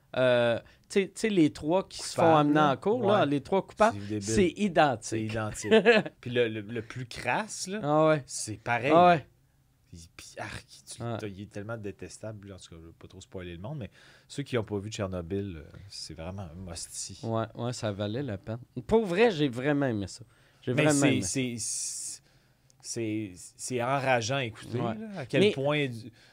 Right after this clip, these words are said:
Speaker 2: sais, justement, je veux pas, je veux pas spoiler, parce qu'ils
Speaker 1: Mais
Speaker 2: savent
Speaker 1: c'est
Speaker 2: qu'ils l'ont
Speaker 1: que,
Speaker 2: pas vu.
Speaker 1: tu sais, euh, le, à, à quel point que tout le monde faisait, « Hey, c'est dangereux. » Ben, c'est pas si
Speaker 2: Pas
Speaker 1: dangereux
Speaker 2: tant,
Speaker 1: que ça,
Speaker 2: ouais.
Speaker 1: là, tu sais. Christ est en train d'exploser.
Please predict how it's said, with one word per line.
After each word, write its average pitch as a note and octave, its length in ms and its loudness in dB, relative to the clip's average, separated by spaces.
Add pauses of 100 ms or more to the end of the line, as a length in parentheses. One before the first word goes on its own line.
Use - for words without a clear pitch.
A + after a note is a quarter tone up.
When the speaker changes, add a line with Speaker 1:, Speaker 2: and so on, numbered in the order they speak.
(100)
Speaker 2:
sais, C3 100 -4
justement, A#2+ 760 -4
je F2+ 60 -14
veux G2 100 -14
pas, G2 140 -12
je F2+ 60 -18
veux F#2+ 80 -12
pas - 140 -12
spoiler, E2+ 400 -14
parce - 160 -18
qu'ils - 160 -2
Speaker 1:
Mais F#3+ 80 6
Speaker 2:
savent - 100 -4
Speaker 1:
c'est G3+ 140 4
Speaker 2:
qu'ils E3+ 140 2
l'ont D3+ 40 2
Speaker 1:
que, - 40 -6
Speaker 2:
pas - 40 -12
vu. E3 60 -16
Speaker 1:
tu - 40 -8
sais, G3+ 220 6
euh, C#3 220 8 (540)
le, C3 120 4 (120)
à, B2+ 320 2
à C3+ 60 2
quel E3+ 280 4
point G#3 260 2
que E3+ 160 0
tout G#3 260 4
le F#3+ 80 2
monde F#3+ 220 0
faisait, « C3+ 320 -4 (220)
Hey, A3+ 140 6
c'est F#3+ 180 2
dangereux. » D#3+ 640 6 (220)
Ben, A#2+ 160 -4
c'est G#2+ 80 -16
pas B2+ 140 -4
si - 120 -10
Speaker 2:
Pas A#2 180 2
Speaker 1:
dangereux B2+ 380 2
Speaker 2:
tant, G#2 60 -6
Speaker 1:
que - 60 -14
ça, C#3 240 0
Speaker 2:
ouais. C3 100 0
Speaker 1:
là, C3 120 -2
tu - 140 -10
sais. E3+ 60 -8 (240)
Christ A#3+ 320 2
est A3 40 8
en G3+ 120 8
train G#3 180 6
d'exploser. F3+ 760 4